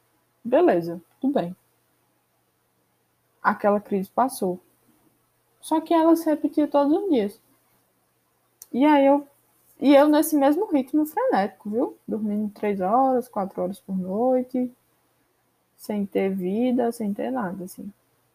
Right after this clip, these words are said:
Acordando, comendo e estudando. Existiam momentos, assim, do dia, por exemplo, meu intervalo de almoço era de doze e meia a quatorze horas.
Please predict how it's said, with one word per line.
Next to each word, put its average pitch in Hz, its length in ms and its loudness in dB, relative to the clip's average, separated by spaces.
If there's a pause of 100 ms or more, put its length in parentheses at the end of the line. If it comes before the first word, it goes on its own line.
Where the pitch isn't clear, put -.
(960)
Acordando, 240 920 -2 (200)
comendo 214 420 -4
e - 20 -4
estudando. 185 460 -8 (840)
Existiam 240 560 2
momentos, 247 560 2
assim, 220 520 -4
do 196 180 -2
dia, 208 500 0 (200)
por 226 120 2
exemplo, 185 520 -4
meu 202 200 -2
intervalo 208 480 0
de 196 60 -2
almoço 208 560 0
era 185 140 -2
de 180 120 -6
doze 233 360 2
e 285 40 2
meia 240 560 0 (600)
a 202 320 0
quatorze 226 480 0
horas. 170 420 -2